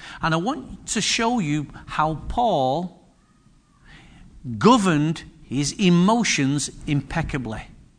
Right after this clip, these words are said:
and why he had to do this. So let's go to One Thessalonians three, verse nine. And he starts off by saying,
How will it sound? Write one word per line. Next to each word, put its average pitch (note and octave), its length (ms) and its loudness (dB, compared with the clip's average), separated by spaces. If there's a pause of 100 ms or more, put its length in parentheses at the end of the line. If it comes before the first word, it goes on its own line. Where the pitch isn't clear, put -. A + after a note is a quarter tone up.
(540)
and E3+ 300 4
why A3+ 260 4
he A3 260 4
had A#3 240 0
to F#3+ 120 0
do C#3 220 0
this. A2+ 260 -2
So - 400 0
let's G3 180 2
go A#3+ 160 2
to A3 140 2
One A3 320 2
Thessalonians D#3 720 0
three, D#3+ 400 -2 (420)
verse D3 380 0
nine. D3+ 480 0 (220)
And C3 100 -2
he F3+ 60 2
starts G#3+ 440 4
off F#3+ 200 -2
by C3+ 160 0
saying, B2+ 320 -2